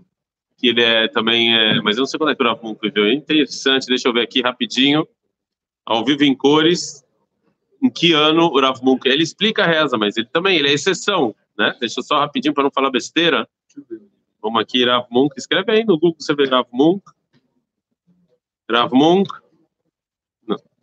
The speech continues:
saiu errado o nome dele. É, ele é, ninguém nem conhece ele, nem, nem o Google, não é possível. Rav Munk. Ah, ele é o Munk. Século Ine.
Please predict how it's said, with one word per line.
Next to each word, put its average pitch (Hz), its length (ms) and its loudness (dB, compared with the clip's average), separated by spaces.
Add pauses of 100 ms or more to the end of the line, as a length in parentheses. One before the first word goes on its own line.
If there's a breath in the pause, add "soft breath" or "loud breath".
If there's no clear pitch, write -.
(140)
saiu 98 300 -4
errado 95 280 -2
o - 20 -14
nome 90 160 -8
dele. 90 200 -10 (180)
É, 110 220 -10
ele 104 140 -2
é, 104 60 -4 (120)
ninguém 120 280 0
nem 160 120 2
conhece 135 460 -2
ele, 104 160 0
nem, 120 140 2 (160)
nem 143 160 2
o 175 40 0
Google, 131 460 -2
não 107 80 -12
é - 20 -10
possível. 110 600 -4 (2250)
Rav 110 200 0
Munk. 143 440 2 (600)
Ah, 110 180 2
ele 110 160 2
é 131 60 2
o 139 100 2
Munk. 127 360 0 (680)
Século 151 840 0
Ine. 127 320 4